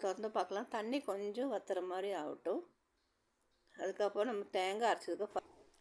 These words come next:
அரைச்ச தேங்காயை ஃபஸ்ட்டு தேங்காய் பாலை மாத்தி வச்சிருங்க. செகண்ட் தேங்காய் பாலை யூஸ் பண்ணுங்க. தேங்காவோட ரெண்டாமத்த பால் அதை ஊத்தி அதிலே கொஞ்ச நேரம் வேக விடுங்க. மூடி வச்சு வேக விடுங்க.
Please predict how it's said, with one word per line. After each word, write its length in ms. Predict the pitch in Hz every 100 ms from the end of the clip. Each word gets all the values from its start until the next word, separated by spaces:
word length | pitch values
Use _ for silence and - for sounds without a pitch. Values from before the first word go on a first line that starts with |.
| 196
அரைச்ச 360 | 196 - 285 277 190
தேங்காயை 540 | 190 202 220 185 165 185 311
ஃபஸ்ட்டு 320 | 202 202 - 277
தேங்காய் 320 | 208 208 202 202
பாலை 160 | 190 233
மாத்தி 220 | 180 185 180
வச்சிருங்க. 420 | 175 180 170 170 214 - - - - _ -
செகண்ட் 340 | - 294 311 262
தேங்காய் 340 | 202 190 185
பாலை 220 | 175 185 220
யூஸ் 160 | -
பண்ணுங்க. 260 | 160 147 - - - - _ _ _ _ _ _ _ _ - - - - - -
தேங்காவோட 720 | 262 269 269 240 214 190 185 202 262 - - 220
ரெண்டாமத்த 560 | 196 202 233 233 262 - -
பால் 280 | 180 180 254 - - _ _ _ _ _ _ -
அதை 180 | 196 202 208
ஊத்தி 200 | 214 285 170
அதிலே 260 | 175 196 208
கொஞ்ச 180 | - 185 180
நேரம் 320 | 190 208 - 156
வேக 240 | 170 170 185 175
விடுங்க. 320 | 165 170 156 -
மூடி 240 | 180 196 180
வச்சு 220 | 165 - 370 262
வேக 160 | 175 180
விடுங்க. 240 | 190 156